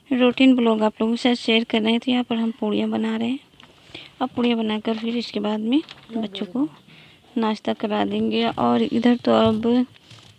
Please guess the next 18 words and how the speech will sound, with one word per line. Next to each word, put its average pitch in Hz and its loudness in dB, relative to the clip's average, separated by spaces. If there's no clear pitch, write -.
स्कूल 262 2
का 262 0
time 220 4
भी 233 0
change 220 2
हो 226 2
गया 214 0
है, 226 0
अब 214 0
नौ 254 8
पचास 233 4
का 262 2
स्कूल 240 -2
हो 240 0
गया 226 2
है। - 2
और 254 4
करीबन 269 8